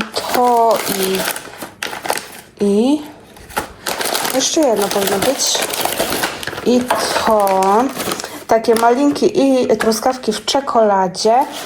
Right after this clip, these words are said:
W Żabce kupiłam, y, owoce liofilizowane w fajnej cenie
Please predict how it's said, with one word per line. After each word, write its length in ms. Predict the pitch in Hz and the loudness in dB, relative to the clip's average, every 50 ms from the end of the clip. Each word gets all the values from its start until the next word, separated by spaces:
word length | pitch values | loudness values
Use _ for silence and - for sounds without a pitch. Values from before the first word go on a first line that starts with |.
| - - - - 185 | -4 -4 -4 -2 -2
W 140 | 190 202 | 0 0
Żabce 960 | 208 - - - 277 302 320 330 - - - - - - - - 240 214 202 214 | 2 2 2 4 4 4 4 4 2 -2 -6 -6 -6 -8 -4 0 2 2 2 2
kupiłam, 880 | - 262 262 254 - - - 277 269 269 269 269 277 277 277 269 269 | 2 0 0 0 -2 -2 0 2 2 4 4 4 4 4 4 2 2
y, 560 | - - - 233 233 233 233 233 226 226 214 - | 0 2 4 4 6 6 6 6 4 4 4 4
owoce 500 | 247 254 247 277 285 277 - 254 240 233 | 2 2 2 2 0 2 2 2 4 4
liofilizowane 880 | 220 226 226 220 - 226 - 226 226 214 - 226 214 220 220 220 220 226 | 4 4 2 2 0 -2 -2 -2 0 2 2 2 4 4 4 2 2 2
w 60 | 220 | 0
fajnej 420 | - - 247 226 226 226 220 220 | 0 2 2 4 4 4 2 2
cenie 420 | 220 - 226 214 202 202 208 233 | 2 2 2 2 2 4 2 2